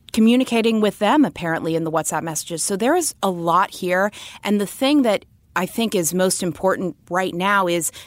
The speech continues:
the House rushed these out last night. He turned them over earlier this week. There are hundreds of pages of the messages that are in Russian. So, uh, they are hard to read unless you have a lot of people who are speaking Russian and who know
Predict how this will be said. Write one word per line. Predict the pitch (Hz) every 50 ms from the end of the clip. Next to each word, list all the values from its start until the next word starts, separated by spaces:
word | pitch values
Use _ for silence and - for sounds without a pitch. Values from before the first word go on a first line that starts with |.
| -
the | - 208
House | 208 277 339 339 - 208
rushed | 185 175 175 185 196 196 196 - - - -
these | 185 170 165 151 -
out | 151 147 151 -
last | - 131 117 131 - -
night. | - 139 95 - - - - - -
He | - - 214
turned | - - - 285 311 330
them | 330 277
over | 247 220 208 208
earlier | - - 175 175 175 175 170 165
this | 160 156 - - -
week. | 170 160 156 - - - - - - - -
There | - 269 320
are | 320 262
hundreds | 196 214 254 285 277 311 285 - 226
of | 185 -
pages | 175 185 196 196 190 226 202 -
of | 175 165
the | 175
messages | 170 170 160 156 - - - - 269 277 262 - -
that | - 214 226 220
are | 214
in | 214 190 170 156
Russian. | 151 156 170 190 - - 143 135 - - - _ - -
So, | - - 226 214 208 202 190 - - - _ _ _ - - _ _ _ _ -
uh, | 196 - _
they | - 240 247 269 339
are | 349 285
hard | 208 233 277 302 269
to | 285 262
read | 226 269 269 247 202 170 175 - -
unless | 214 208 202 220 233 240 - -
you | 226 226 233 233
have | 214 208 208 202
a | 202
lot | 170 180 180 190 202
of | 202 185
people | - 226 214 - 208
who | 190 180
are | 170
speaking | 160 - 214 202 - 190 170
Russian | 175 190 185 - 226 196 165
and | 151 151 147
who | 160 165
know | 160 165 180 185 185 185 185 180